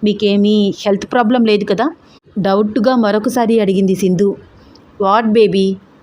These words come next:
You don't worry. I am perfectly all right. అయినా ఎందుకు అన్నిసార్లు అడుగుతున్నావు? మీరు దగ్గుతుంటే" "The sound of cough is very different. చిన్న డౌట్," అంది సింధు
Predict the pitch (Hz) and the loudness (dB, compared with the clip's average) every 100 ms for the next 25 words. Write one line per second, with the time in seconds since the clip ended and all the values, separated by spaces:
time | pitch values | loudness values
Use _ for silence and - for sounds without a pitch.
0 | - 214 208 233 233 220 202 208 - - | -4 0 2 2 2 0 0 -2 -6 -20
1 | - _ - 190 190 247 240 214 185 262 | -20 _ -8 -4 -2 0 0 -2 -2 -4
2 | 220 247 233 190 190 190 180 - _ _ | -2 0 2 0 0 -2 -4 -18 _ _
3 | 175 175 214 269 226 220 262 220 208 214 | -6 -2 0 2 2 0 0 0 0 -2
4 | 226 226 208 220 220 208 233 294 - - | 0 0 0 -2 -2 0 -2 -4 -12 -20
5 | - - - - 202 185 165 165 185 269 | -20 -20 -20 -6 -2 0 0 -2 -2 -2
6 | 233 240 233 226 214 190 - - _ - | -2 0 2 2 0 -2 -8 -20 _ -20
7 | - - - 202 226 226 196 190 220 240 | -20 -14 -6 -2 -2 -2 -2 0 0 0
8 | 233 220 - - - 214 220 226 214 208 | 0 -4 -8 -10 -4 -2 -2 -2 0 2
9 | 190 - - - 180 190 190 214 190 - | 0 -6 -20 -8 0 0 2 0 0 -2
10 | 214 202 175 - _ - - - - - | -2 -2 -4 -8 _ -20 -20 -20 -20 -20
11 | - 247 226 233 190 185 190 190 - _ | -6 -2 0 0 0 0 -2 -6 -18 _
12 | - 196 185 180 190 185 196 196 | -6 -2 0 0 0 0 0 -2